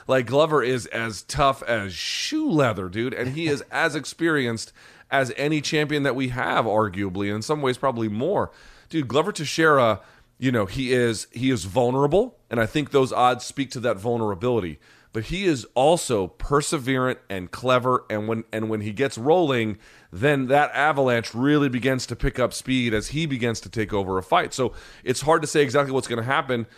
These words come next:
Speaker 1: Prochazka could drop him in the first round, thirty seconds, and then move along his day, and that would surprise no one, even if it would, would,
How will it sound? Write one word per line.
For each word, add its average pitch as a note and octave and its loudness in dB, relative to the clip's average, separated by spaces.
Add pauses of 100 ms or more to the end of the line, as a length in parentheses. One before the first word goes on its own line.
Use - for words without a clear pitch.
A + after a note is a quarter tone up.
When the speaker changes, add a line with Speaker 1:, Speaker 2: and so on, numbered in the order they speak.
(100)
Speaker 1:
Prochazka B2+ 0
could A2 -8
drop A#2 0
him B2 -2
in A2 -4
the G2+ -6
first A#2+ -4
round, A#2+ 0
thirty B2 -2
seconds, B2 -4
and G2 -4
then G2 -4
move A2 -4
along A2+ -2
his F#2+ -8
day, B2 2
and A#2 0
that A#2 -2
would G#2+ -2
surprise A2+ 2
no B2+ 0
one, A2 -2
even G2 -4
if F#2 -6
it F#2+ -6
would, G2 -6
would, G2 -8